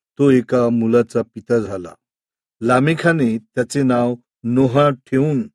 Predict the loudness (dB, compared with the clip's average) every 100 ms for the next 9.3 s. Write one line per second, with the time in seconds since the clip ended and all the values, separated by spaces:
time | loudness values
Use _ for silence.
0 | _ _ _ _ -8 -6 -2 0 -2 -6
1 | _ _ _ 0 2 2 2 2 2 2
2 | 0 -2 -6 _ _ -4 -2 -2 -4 -2
3 | -4 -4 -8 -8 -4 -2 2 0 0 -10
4 | -20 _ _ -8 -2 0 0 -2 -6 -8
5 | -6 -2 0 0 -2 -4 -4 -2 0 0
6 | -2 _ _ _ -2 0 0 -4 _ -4
7 | -4 -2 0 0 0 -6 -8 -4 -2 -2
8 | -6 -4 0 0 -2 -8 _ _ _ _
9 | _ -2